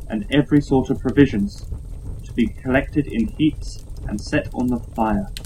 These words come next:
until the whole was consumed, and thus destroyed at once all that could serve for the support of life, in the whole country lying beyond the Humber.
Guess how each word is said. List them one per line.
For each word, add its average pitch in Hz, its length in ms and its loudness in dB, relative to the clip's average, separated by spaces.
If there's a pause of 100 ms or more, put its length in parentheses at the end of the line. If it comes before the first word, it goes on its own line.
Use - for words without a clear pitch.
(720)
until 113 260 -2
the 104 100 -2
whole 131 400 10 (120)
was 117 180 -2
consumed, 120 800 2 (1400)
and 104 140 0
thus 120 160 0
destroyed 113 520 0
at 110 160 -6
once 104 460 0 (720)
all 127 200 6
that 127 200 2
could 120 140 0
serve 117 400 4 (180)
for 107 80 -4
the 117 120 0
support 113 420 0
of 117 120 -4
life, 107 260 -2 (1120)
in 117 100 2
the 107 160 0
whole 117 180 4
country 104 440 0
lying 107 360 4
beyond 107 300 6
the 107 120 0
Humber. 107 360 -4